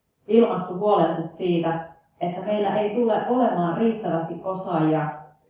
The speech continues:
mitä tilanne tällä hetkellä tulevaisuudessa näyttäisi vaatia. Tästä syystä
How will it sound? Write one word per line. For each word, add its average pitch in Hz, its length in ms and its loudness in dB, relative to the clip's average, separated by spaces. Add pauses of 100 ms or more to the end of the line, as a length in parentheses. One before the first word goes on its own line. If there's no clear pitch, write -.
mitä 175 220 0
tilanne 180 360 0
tällä 190 280 0
hetkellä 165 440 0
tulevaisuudessa 156 800 0
näyttäisi 175 480 0
vaatia. - 480 0 (1900)
Tästä 247 320 4
syystä 233 720 4